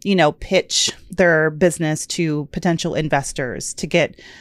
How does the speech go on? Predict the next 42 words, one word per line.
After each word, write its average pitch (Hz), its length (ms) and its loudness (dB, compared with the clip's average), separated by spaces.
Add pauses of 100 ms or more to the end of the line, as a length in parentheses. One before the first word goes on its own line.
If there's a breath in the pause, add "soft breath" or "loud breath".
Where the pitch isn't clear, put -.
(120 loud breath)
you 180 100 0
know, 147 180 2
seed 180 400 -2
money. 147 440 -4 (180 loud breath)
There's 190 160 0
also 202 320 4
grant 202 580 -2
programs, 147 880 -6
you 175 60 -2
know, 160 140 0
especially 185 800 0
as 165 220 2
a, 156 320 0 (100)
um, 147 340 -4
I'm 165 140 -2
assuming, 180 640 -2 (400 loud breath)
you 175 80 -4
know, 165 60 2
you're 165 200 2
a - 20 0
woman. 170 560 -2 (260 soft breath)
I - 60 -18
mean, 160 140 0
I 160 60 2
know 185 120 2
you're 175 180 2
a 156 140 -2
<laughs> 170 40 2
woman, 190 360 2 (440 loud breath)
but, 190 520 4 (320 loud breath)
um, 165 280 4
if 165 100 -10
you're 190 120 6
a - 20 2
woman 185 220 0
of 175 120 0
color, 196 500 2
so 175 200 2
there's 165 280 0
programs 170 680 -2
that 160 320 0
specifically, 196 800 -2